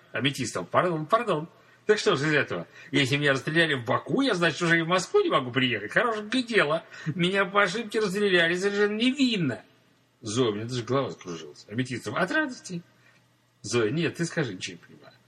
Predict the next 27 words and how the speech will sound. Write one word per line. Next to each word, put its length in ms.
Аметист. 440
«Ну, 120
натурально. 880
Под 180
амнистию 520
подлетел. 460
Кстати, 320
об 100
амнистии. 500
Что 260
тебе 180
за... 440
Ты, 340
что 220
тебе 140
за 100
племянница?» 680
Зоя. 520
«А, 220
какая 220
там 140
племянница? 540
Это 100
моя 120
горничная 560
Манюшка». 500
Аметистов. 520